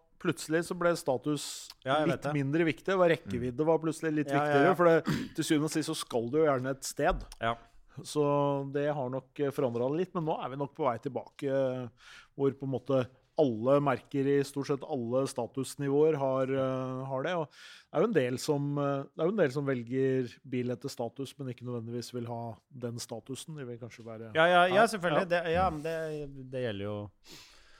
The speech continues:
Speaker 2: og sånn, i hvert fall med elbil i det siste. Men,
Speaker 1: Ja.
Speaker 2: eh,
Speaker 3: Mm. Det vi også har lært her i podcasten, at de som har virkelig god råd, de kjøper bedritne gamle biler.
Speaker 2: Ja, ja.
Speaker 3: For du skal liksom ikke ha en
Speaker 2: <laughs> Ja.
Speaker 3: fin bil, for det er tacky.
Speaker 2: Nei.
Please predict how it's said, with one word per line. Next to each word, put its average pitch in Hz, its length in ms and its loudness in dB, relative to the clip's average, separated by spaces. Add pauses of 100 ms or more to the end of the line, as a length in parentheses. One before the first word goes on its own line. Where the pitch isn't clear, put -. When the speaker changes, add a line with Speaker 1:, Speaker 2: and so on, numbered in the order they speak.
(340)
Speaker 2:
og 107 140 -12
sånn, 139 260 -2
i - 40 -6
hvert 98 180 -2
fall 147 160 0
med 120 300 0
elbil 90 260 -8
i - 20 -10
det 87 80 -14
siste. 95 460 -14
Men, 120 100 -12
Speaker 1:
Ja. 147 80 -2
Speaker 2:
eh, 202 200 -12 (200)
Speaker 3:
Mm. 101 260 -4 (360)
Det 120 120 -2
vi 104 100 -4
også 135 160 2
har 143 100 0
lært 90 220 -4
her 90 100 -4
i 90 40 -6
podcasten, 92 400 -8
at 85 80 -12
de 104 140 -8
som 95 160 -8
har 87 140 -8
virkelig 98 680 -12
god 90 260 -10
råd, 87 180 -6
de 120 100 -8
kjøper - 460 -14
bedritne 95 640 -12
gamle 117 400 -6
biler. - 260 -14
Speaker 2:
Ja, 175 220 2
ja. 170 240 -2 (360)
Speaker 3:
For - 80 -4
du 147 60 0
skal 156 200 0
liksom 151 280 0
ikke 123 240 -2
ha 104 380 0
en 87 80 -10
Speaker 2:
<laughs> - 20 -8
Ja. 120 80 0
Speaker 3:
fin 107 120 -2
bil, 123 180 -2
for - 140 -12
det 101 120 -6
er - 80 -20
tacky. - 480 -12 (300)
Speaker 2:
Nei. 131 180 -4